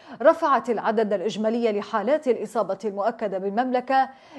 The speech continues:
إلى خمسمائة وأربعة عشر ألفا ومائة وأربعة وستين حالة، ومجموع حالات الشفاء التام إلى خمسمائة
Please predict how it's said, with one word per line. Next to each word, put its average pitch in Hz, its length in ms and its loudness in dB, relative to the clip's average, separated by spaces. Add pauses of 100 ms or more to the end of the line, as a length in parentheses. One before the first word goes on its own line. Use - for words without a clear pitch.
(140)
إلى 311 160 4
خمسمائة 220 720 -4
وأربعة 185 520 -2
عشر 190 440 -4
ألفا 277 420 0
ومائة 262 560 0 (300)
وأربعة 226 580 4
وستين 247 440 -4
حالة، 202 540 -2 (400)
ومجموع 262 800 4
حالات 240 400 -2
الشفاء 214 400 -2
التام 240 300 0
إلى 240 220 -2
خمسمائة 240 680 -2